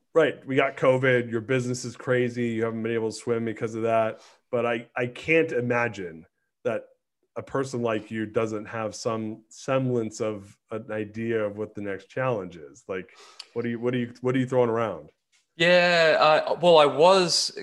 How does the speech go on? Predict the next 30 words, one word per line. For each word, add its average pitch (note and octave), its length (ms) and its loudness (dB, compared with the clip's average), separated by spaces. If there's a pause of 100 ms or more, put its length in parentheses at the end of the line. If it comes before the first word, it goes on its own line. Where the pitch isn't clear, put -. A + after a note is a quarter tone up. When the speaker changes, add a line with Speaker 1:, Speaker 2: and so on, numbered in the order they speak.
Speaker 2:
going C3+ 300 2
to C3 180 -10
do B2+ 420 0
a A#2 160 4
run A#2 440 2
from, A2 600 0
uh, A2 260 4
in A#2 200 -6
Tasmania, A2+ 1120 -4
uh, G#2+ 300 0
from A2 440 -2
Launceston A#2 760 -4 (120)
to G#2 360 -2
Hobart. B2 460 0
So B2+ 260 0 (380)
that's F#3 260 2
around, A#2 540 2 (360)
that D3 100 4
was C#3 140 0
gonna A#2+ 200 0
be A2 140 0
around G#2+ 400 0
two B2+ 180 -8
hundred G#2+ 400 -8
miles. B2 600 -4 (340)
Uh, G#2+ 560 4 (420)
and A#2+ 180 -2
that C3+ 160 2
was, A#2 600 -4
uh, G#2+ 400 2